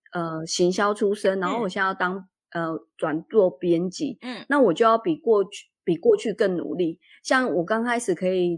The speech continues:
Speaker 1: 提，呃，书的企划的时候，我觉得我难得有这样的机会，
Speaker 2: 嗯。
Speaker 1: 如果我一年提一百本书，只要成功十本的话，那我就进步很多。所以我就努力想很，很多书要去提，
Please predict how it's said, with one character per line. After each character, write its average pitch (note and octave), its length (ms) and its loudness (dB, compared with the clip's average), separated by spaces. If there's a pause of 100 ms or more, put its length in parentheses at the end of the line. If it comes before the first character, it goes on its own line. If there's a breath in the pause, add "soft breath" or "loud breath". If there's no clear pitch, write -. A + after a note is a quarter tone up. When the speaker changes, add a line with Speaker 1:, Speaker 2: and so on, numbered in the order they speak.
Speaker 1:
提， F3 460 -4
呃， E3 220 -6
书 G#3+ 240 -4
的 G#3 140 0
企 G3+ 200 -4
划 F#3+ 260 0
的 E3+ 60 -4
时 F3+ 140 -4
候， F#3 100 2
我 D#3+ 60 4
觉 G3 200 0
得 G#3+ 100 2
我 F3+ 180 4 (340)
难 F3 200 -2
得 G3+ 100 2
有 E3+ 160 2
这 G#3 120 -2
样 F#3+ 100 0
的 F3 60 -2
机 F3 180 -4
会， F#3 240 2 (260 loud breath)
Speaker 2:
嗯。 F3+ 120 -6
Speaker 1:
如 A#3 100 0
果 C4 140 4
我 F3 160 2
一 C4+ 160 2
年 F3 260 2
提 F3+ 160 -4
一 - 160 -6
百 E3+ 240 -2
本 D#3+ 240 -2
书， G3+ 240 -4
只 F3+ 200 -4
要 G#3 140 2
成 G#3 220 -4
功 G3+ 180 0
十 E3 280 -2
本 E3 160 0
的 D#3+ 100 -2
话， F#3 220 0 (260 loud breath)
那 C#4 160 2
我 F#3 100 4
就 G#3+ 120 2
进 G#3 260 0
步 A3 160 0
很 C#3+ 280 -4
多。 E3 340 0 (260 loud breath)
所 C4+ 160 2
以 D#4 40 4
我 D4+ 120 2
就 C#4 140 4
努 G3 180 4
力 A#3+ 160 2
想 D3 260 -6
很， - 280 -14
很 F3+ 320 2
多 A3 260 8
书 A3+ 320 -2
要 G#3+ 240 2
去 G#3 180 -6
提， D#3+ 320 -6